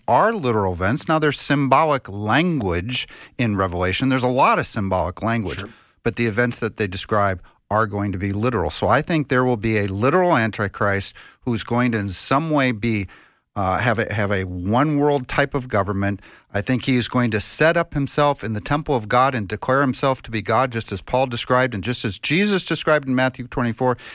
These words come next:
Speaker 1: he's going to set up an abomination of desolation in the temple of God. Um, so these events, I believe, are gonna come, and that includes some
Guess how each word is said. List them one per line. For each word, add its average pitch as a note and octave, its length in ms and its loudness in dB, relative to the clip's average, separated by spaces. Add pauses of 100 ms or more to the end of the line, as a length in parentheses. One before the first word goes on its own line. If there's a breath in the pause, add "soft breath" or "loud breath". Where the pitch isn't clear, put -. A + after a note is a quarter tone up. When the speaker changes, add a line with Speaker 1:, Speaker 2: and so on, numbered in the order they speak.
Speaker 1:
he's A#2 160 -2
going A#2 200 2
to A2+ 80 0
set B2+ 200 2
up A#2+ 100 0
an A2+ 80 0
abomination A2 680 0
of F#2+ 80 -4
desolation G#2+ 580 -2
in G#2+ 100 0
the G2+ 60 -4
temple D3 360 -2
of G2+ 120 -4
God. G2 320 2 (380 loud breath)
Um, G2 180 0
so A2+ 160 0
these D#3 240 2
events, C3+ 340 2
I A#2+ 100 2
believe, A#2 220 0
are A2 120 2
gonna G#2+ 180 0
come, A#2+ 300 2
and A2 80 2
that A2+ 120 2
includes A2 840 0 (320 soft breath)
some B2 460 0